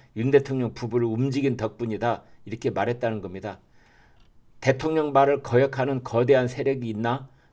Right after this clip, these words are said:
정권 초기인데 밤 열두 시에 통화하고 또 오늘 아침에 아주 박살을 냈지. 그래서 정진석 당시 공천관리위원장이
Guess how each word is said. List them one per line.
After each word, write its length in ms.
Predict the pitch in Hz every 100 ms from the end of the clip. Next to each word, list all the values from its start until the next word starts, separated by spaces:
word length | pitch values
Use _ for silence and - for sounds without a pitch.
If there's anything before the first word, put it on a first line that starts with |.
| -
정권 420 | - 123 135 123
초기인데 720 | 147 165 147 110 101 131 127 - - -
밤 240 | 131 127
열두 280 | 123 127 131
시에 200 | 123 123
통화하고 680 | 123 147 147 120 104 98 - _ _
또 220 | - 165 123
오늘 240 | 131 139
아침에 480 | 123 - 123 104 98 - _
아주 340 | - 117 131 131
박살을 460 | 117 - 123 131
냈지. 500 | 156 127 - 135 - - _ -
그래서 500 | - 131 139 127 104 - _ _
정진석 680 | 131 135 139 139 131 120 - _ _ _
당시 300 | - 123 123
공천관리위원장이 1300 | 135 127 131 127 127 120 117 113 110 101 95 98